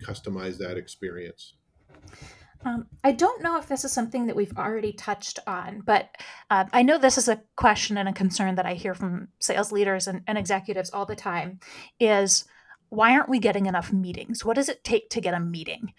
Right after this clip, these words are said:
Speaker 2: You know, they've, they've got
Speaker 1: Mm-hmm.
Speaker 2: all their K P Is, all their measurements for sales based on meetings, and meetings are different or meetings aren't happening. So what are you seeing in terms of that, that one element of the,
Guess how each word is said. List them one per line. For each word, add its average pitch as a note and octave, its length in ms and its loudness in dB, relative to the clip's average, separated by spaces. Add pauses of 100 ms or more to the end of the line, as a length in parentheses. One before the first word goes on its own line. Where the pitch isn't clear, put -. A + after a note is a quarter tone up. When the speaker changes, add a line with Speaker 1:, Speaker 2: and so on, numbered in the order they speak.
(220)
Speaker 2:
You G#3+ 80 -2
know, F#3+ 120 2
they've, G3 200 -2
they've A3+ 160 0
got G3+ 120 6
Speaker 1:
Mm-hmm. G3 60 6
Speaker 2:
all A3 60 6
their B3+ 160 4
K B3 180 2
P A3+ 200 2
Is, G3 340 6
all F3+ 100 0
their G#3+ 140 2
measurements G#3 480 0
for - 100 -6
sales F#3+ 460 4
based G#3 240 0
on F#3 220 2
meetings, F#3 540 -4 (280)
and G3+ 480 4
meetings A#3 340 2
are B3 80 6
different G#3 380 4
or G3+ 40 2
meetings G3+ 320 -2
aren't G#3 140 -4
happening. F#3+ 340 -8 (220)
So C#4 140 2
what D4 140 2
are B4+ 160 4
you A#4+ 40 -4
seeing C4+ 440 0
in A3+ 180 -4
terms A3 380 -6
of G3+ 360 -2 (320)
that, G3+ 380 6 (680)
that G#3+ 200 6
one A#3+ 380 6 (240)
element A3 380 6 (180)
of G#3 160 4
the, G3+ 340 2